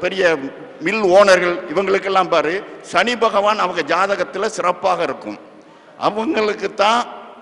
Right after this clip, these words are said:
அந்த தசாபுத்தியில நல்லது செஞ்சுக்கிட்டு நல்லது நடந்துக்கிருக்கு.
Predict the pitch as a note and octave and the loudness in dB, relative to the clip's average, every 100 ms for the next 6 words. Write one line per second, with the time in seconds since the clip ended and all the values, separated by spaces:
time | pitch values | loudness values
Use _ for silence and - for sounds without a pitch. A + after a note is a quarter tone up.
0 | - - E3+ G3 F#3+ E3 D#3 D3 C#3+ D#3 | -20 -6 -2 4 6 6 4 2 0 0
1 | F#3+ A#3 G3 F#3+ F3 E3 F3+ F3+ G#3 F#3 | 2 4 2 -2 -2 -2 -2 -2 -2 -6
2 | F3+ E3+ G#3+ F3+ F3 F3 D#3+ D#3+ C#3+ B2+ | -8 -8 -6 -4 -2 -2 -2 -4 -6 -10
3 | G#2+ | -12